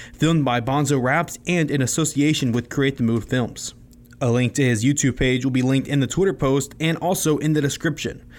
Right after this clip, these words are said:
Make sure you check him out wherever you get your music, and thank you to Jobo for partnering for this podcast. This podcast is sponsored by Smith Media Consulting.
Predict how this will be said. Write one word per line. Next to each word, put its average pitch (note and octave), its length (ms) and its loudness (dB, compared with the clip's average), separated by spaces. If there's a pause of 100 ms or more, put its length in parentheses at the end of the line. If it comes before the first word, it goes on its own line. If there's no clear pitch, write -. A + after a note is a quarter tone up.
(160)
Make B2 240 0
sure C3+ 140 2
you B2+ 80 0
check - 260 0
him C#3 100 2
out C3 180 0
wherever C3+ 260 2
you C#3 80 2
get C#3+ 160 0
your B2 100 -2
music, B2+ 420 0
and C3 160 -2
thank D#3+ 220 0
you E3 100 0
to C#3+ 120 0
Jobo D3 380 0
for C#3 120 -2
partnering C3+ 500 -2
for A#2+ 140 -2
this C3 160 0
podcast. - 760 -6 (1300)
This D#3+ 160 -4
podcast D#3+ 640 -2
is D3 180 -6
sponsored D#3+ 540 -4
by C3+ 240 -6
Smith D#3 500 -6
Media D3+ 440 -2
Consulting. C3 640 -8